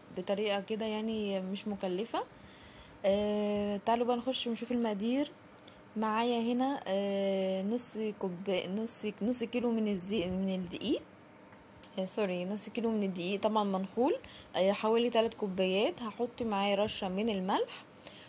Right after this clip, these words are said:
ومعلقتين من السكر، ومعانا كمان معلقتين من الزيت، ومعلقة كبيرة من الخميرة الفورية.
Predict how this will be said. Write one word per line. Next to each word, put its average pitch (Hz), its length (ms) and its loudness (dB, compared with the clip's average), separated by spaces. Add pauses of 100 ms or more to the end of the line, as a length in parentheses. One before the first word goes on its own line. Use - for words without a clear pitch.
(180)
ومعلقتين 202 1700 4
من 214 120 2
السكر، 277 560 0 (1040)
ومعانا 226 540 2
كمان 214 840 2
معلقتين 208 800 0
من 208 140 2
الزيت، 202 640 -2 (2250)
ومعلقة 214 640 4
كبيرة 220 520 2
من 220 280 2
الخميرة 220 560 -2
الفورية. 214 600 0